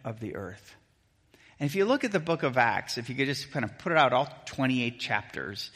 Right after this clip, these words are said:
you could gather up the first seven chapters, and that would be the gospel advancing and people witnessing about Christ in Jerusalem. And then in chapters eight, nine, and part of ten,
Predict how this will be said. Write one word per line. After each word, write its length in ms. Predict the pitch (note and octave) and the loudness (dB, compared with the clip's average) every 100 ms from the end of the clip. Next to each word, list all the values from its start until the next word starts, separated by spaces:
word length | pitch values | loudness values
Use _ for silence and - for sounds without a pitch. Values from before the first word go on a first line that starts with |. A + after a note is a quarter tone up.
| - - - | -16 -18 -4
you 100 | C#3+ | -2
could 200 | C#3+ C#3+ | 2 2
gather 340 | E3+ F#3 F3+ F3 | 6 8 10 8
up 140 | F3 | 6
the 80 | D3 | 2
first 400 | - F#3 - - | 6 6 6 4
seven 420 | F#3+ E3+ E3+ D#3 | 6 8 6 2
chapters, 720 | - E3 D3+ - C3 A#2+ A#2 | 4 6 6 4 4 4 4
and 80 | B2+ | 2
that 100 | C3+ | 2
would 140 | C#3+ | 2
be 80 | C#3 | 0
the 100 | B2+ | 0
gospel 480 | A2+ B2+ C3 - C3 | 4 6 4 0 -2
advancing 680 | A2+ A#2+ B2 A#2+ C3 A2+ G2+ - - | 0 0 0 0 -2 -4 -6 -12 -6
and 120 | B2 | -4
people 360 | - D3+ C#3 A#2+ | 0 0 2 2
witnessing 560 | D3 - C#3 - C3 A#2 | 4 4 0 0 0 0
about 340 | A2 A2+ - | 2 2 0
Christ 420 | - A#2 A2+ - | 2 4 2 -2
in 200 | - C3 | -2 0
Jerusalem. 720 | A#2+ A#2+ B2 A#2+ A#2+ G#2+ G#2 A2 - - - | 0 0 0 0 -2 -4 -4 -8 -16 -18 -4
And 120 | C#3+ D#3+ | 2 6
then 200 | F3 E3+ | 6 6
in 420 | E3+ D#3 C#3 C#3+ | 4 2 2 4
chapters 540 | F#3 E3+ - D3 B2+ - | 8 8 6 2 2 0
eight, 460 | F#3+ F#3 F3+ - - - - | 4 4 4 -4 -8 -10 -4
nine, 760 | D3+ D#3+ D#3+ E3 E3 D#3 D3+ - - - C3 | 2 4 4 4 2 0 -4 -8 -20 -18 -18
and 100 | - | -12
part 300 | - E3+ D3 | 2 2 2
of 120 | - | -4
ten, 520 | - E3+ D3 B2+ | -2 2 4 4